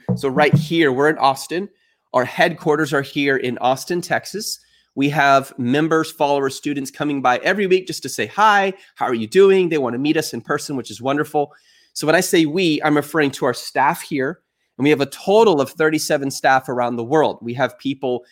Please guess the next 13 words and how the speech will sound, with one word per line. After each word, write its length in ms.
in 160
London. 500
We 100
have 160
people 580
in 320
Russia. 480
We 80
have 160
people 440
in 120
the 60
Philippines. 720